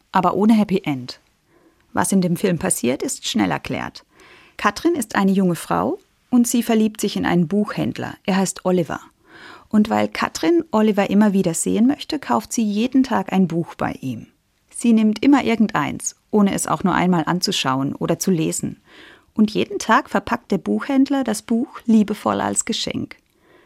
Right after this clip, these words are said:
Katrin will ihn eigentlich unbedingt ansprechen, aber sie traut sich nie. Am Schluss ist Oliver auf einmal weg. Er ist bei einem Unfall ums Leben gekommen.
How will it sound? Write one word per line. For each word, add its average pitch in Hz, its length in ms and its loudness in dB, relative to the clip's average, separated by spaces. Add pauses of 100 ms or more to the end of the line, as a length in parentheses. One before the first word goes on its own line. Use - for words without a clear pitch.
(120)
Katrin 233 480 2
will 226 160 0
ihn 220 180 4
eigentlich 202 560 2
unbedingt 214 460 4
ansprechen, 135 640 -4 (100)
aber - 100 -6
sie 185 160 -6
traut 151 300 -6
sich - 180 -8
nie. 139 240 -6 (1040)
Am 185 140 -2
Schluss - 320 -2
ist - 320 -6
Oliver 202 360 2
auf - 180 -6
einmal 160 340 2
weg. - 300 -14 (520)
Er 214 140 -2
ist - 180 -4
bei 226 80 2
einem 196 240 4
Unfall 220 380 2
ums 190 180 -2
Leben 151 320 -2
gekommen. 135 460 -12